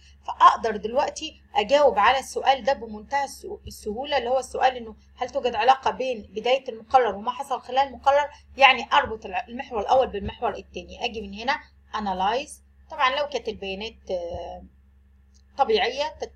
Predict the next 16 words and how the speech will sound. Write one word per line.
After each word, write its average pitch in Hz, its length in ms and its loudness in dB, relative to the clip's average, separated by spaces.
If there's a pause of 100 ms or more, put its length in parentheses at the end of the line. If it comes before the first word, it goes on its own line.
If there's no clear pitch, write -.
تتبع 196 260 0
التوزيع 196 360 -8
الطبيعي، 226 480 -10 (340)
احنا 208 240 -8
مش 202 160 -8
هنختبر 208 580 -6
دلوقتي 196 420 -6
انها 196 180 -6
طبيعية 190 340 -4
ولا 185 220 -2
لا، 247 140 4 (300)
احنا 233 160 -4
بس 269 140 2
بنوريكم 233 640 -4
الاسلوب - 360 -8
الاحصائي، - 560 -4